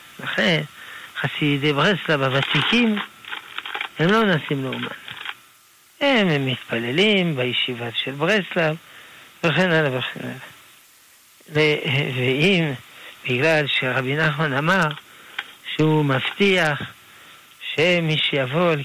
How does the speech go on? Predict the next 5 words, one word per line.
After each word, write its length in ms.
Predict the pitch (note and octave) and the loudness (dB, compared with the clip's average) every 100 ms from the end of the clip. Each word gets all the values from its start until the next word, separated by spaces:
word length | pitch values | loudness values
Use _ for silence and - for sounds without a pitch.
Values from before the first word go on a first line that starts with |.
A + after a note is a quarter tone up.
| - | -6
קברו, 460 | B2 C#3 E3+ F3+ E3 - - - - - - - | -6 -2 2 2 0 -8 -20 -20 -20 -20 -16 -4
הוא 180 | D3 | 0
יציל 480 | D3 C3 - F3+ C#3+ | 2 0 0 0 2
אותו 400 | C#3 - D#3+ D3+ C#3+ - - - - - A2 C3 | 0 0 2 2 -2 -10 -16 -14 -14 -12 -10 -4
מגיהנום. 680 | C#3+ A#2+ B2+ C#3+ G3 F#3+ | -2 0 -2 0 2 2